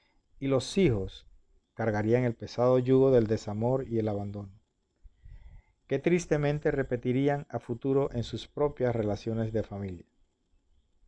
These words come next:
Pongamos de moda la práctica de la ternura, que todo lo que hagamos en bien de nuestros proyectos de vida familiar sea con ternura,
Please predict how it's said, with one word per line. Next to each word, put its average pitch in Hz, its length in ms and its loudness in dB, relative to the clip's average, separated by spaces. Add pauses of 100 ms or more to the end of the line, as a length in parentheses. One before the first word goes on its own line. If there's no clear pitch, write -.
(960)
Pongamos 151 440 2
de 139 120 4
moda 143 300 4
la 127 200 4
práctica 135 440 -6
de 120 100 2
la 110 120 2
ternura, 107 560 -8 (1000)
que 120 100 -2
todo 147 240 4
lo 151 140 6
que 135 100 0
hagamos 131 460 2
en 117 220 -2
bien 143 280 6
de 127 120 2
nuestros 131 440 -4
proyectos 120 720 -2
de 107 120 -6
vida 127 260 4
familiar 131 540 4
sea 151 400 4
con 113 180 -8
ternura, 104 500 -6